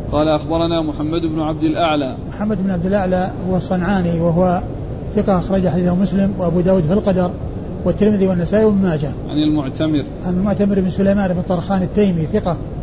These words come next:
Speaker 2: أخرج له أصحاب الكتب الستة.
Speaker 1: عن أبيه.
Speaker 2: عن أبيه، وهو كذلك ثقة، أخرج له أصحاب الكتب الستة.
Speaker 1: عن حسين، عن هلال، عن فروة، عن عائشة.
Speaker 2: وقد مر ذكرهم.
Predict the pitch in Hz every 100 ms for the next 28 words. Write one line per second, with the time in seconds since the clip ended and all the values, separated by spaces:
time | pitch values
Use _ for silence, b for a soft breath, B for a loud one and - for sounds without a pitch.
0 | - - - 196 190 180 196 175 151 165
1 | 196 - 147 - 131 143 139 143 147 147
2 | 156 190 185 214 175 180 175 185 196 165
3 | - 214 175 160 202 185 185 - 175 170
4 | 175 196 175 160 - 139 151 143 151 160
5 | 170 151 151 143 143 143 156 165 139 143
6 | - 160 165 170 156 156 160 151 151 131
7 | 190 180 190 202 196 190 185 175 160